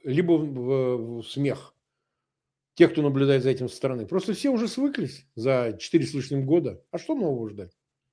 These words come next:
Поэтому, с одной стороны, да, соглашусь, что, ну, э, сказать, это может быть и болезненный удар, если не справится П В О. Вот. Но, но и вряд ли это окажет какое-то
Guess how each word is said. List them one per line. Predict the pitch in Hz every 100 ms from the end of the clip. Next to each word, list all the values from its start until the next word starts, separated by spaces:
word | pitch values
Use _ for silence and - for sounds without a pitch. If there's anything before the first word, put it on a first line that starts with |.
| _ _ _ _ _ _ _ _ -
Поэтому, | 196 240 262 262 240 208 190 - _ _ -
с | -
одной | 233 302 214
стороны, | 185 185 170
да, | 139 160 175 131 214 - _
соглашусь, | - 131 165 165 247
что, | - 160 160 123 104
ну, | 127 156 - _ _ _ _ _ _ _ _ _
э, | 127 120
сказать, | - 139 156
это | 143
может | 160 165 139
быть | 135
и | 135
болезненный | 139 190 240 220 208
удар, | 185 185
если | 175 165 165 151 147
не | 143
справится | 143 160 143 135 127
П | 117
В | 127
О. | 139 131 123 123 _ _ _ _ _ _ _ _ _ _
Вот. | 131 160 147 127
Но, | 165 202
но | 196 226
и | 233
вряд | 185 247 240
ли | 185
это | 147 135
окажет | 120 135 113
какое-то | - 131 170 160 143 123 110 104